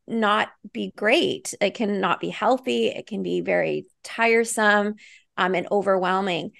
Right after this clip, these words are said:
However, I think that over the last maybe four or five years in particular, I've added a lot of other practices into my life that makes me really feel like that gives me kind of a leg up, so to speak, for lack of a better term.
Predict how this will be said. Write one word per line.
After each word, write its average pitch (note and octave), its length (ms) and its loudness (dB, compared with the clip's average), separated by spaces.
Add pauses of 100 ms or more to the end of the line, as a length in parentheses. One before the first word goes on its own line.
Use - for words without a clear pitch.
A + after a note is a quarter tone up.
(480)
However, C4 600 6
I B3 180 8
think C4 260 -4
that D4+ 220 4
over A#3 260 2
the A3 120 0
last G3 380 0
maybe G#3 280 -2
four G3+ 280 2
or G3+ 40 4
five G3 260 0
years F#3+ 200 -2
in G3 80 -6
particular, G#3 680 -2
I've G#3 240 0
added B3+ 320 2
a D#4 40 0
lot G#3+ 200 2
of G#3 60 -2
other G3+ 180 0
practices G3 560 -6
into F#3+ 280 -8
my F3+ 120 -4
life F#3 400 -2
that - 160 -6
makes G3 340 -6
me B3+ 140 -2
really G3 320 -2
feel F#3 320 -4
like F3+ 260 -4
that F3 320 -2 (380)
gives G#3+ 280 2
me F#3 520 -2 (140)
kind F#3 220 -6
of F3+ 80 -4
a F3 60 -6
leg - 340 -6
up, - 240 -8
so F3 200 -4
to F#3+ 100 -8
speak, - 400 -14
for - 180 -8
lack E3+ 280 -2
of F#3+ 80 -8
a F3+ 60 0
better E3+ 280 -2
term. E3+ 380 -8